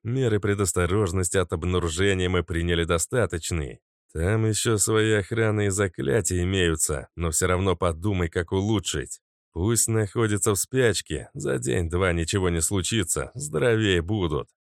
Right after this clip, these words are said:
И пока никому ни слова даже в рамках дома.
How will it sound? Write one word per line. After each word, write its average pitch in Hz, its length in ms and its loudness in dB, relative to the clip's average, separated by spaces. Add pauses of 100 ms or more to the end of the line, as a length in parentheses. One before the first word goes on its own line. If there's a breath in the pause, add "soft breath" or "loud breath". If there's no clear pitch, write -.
(140)
И 82 280 -2
пока 110 480 2
никому 107 520 2
ни 104 120 0
слова 110 480 2
даже 90 280 0
в 85 80 0
рамках 90 440 -2
дома. 82 500 0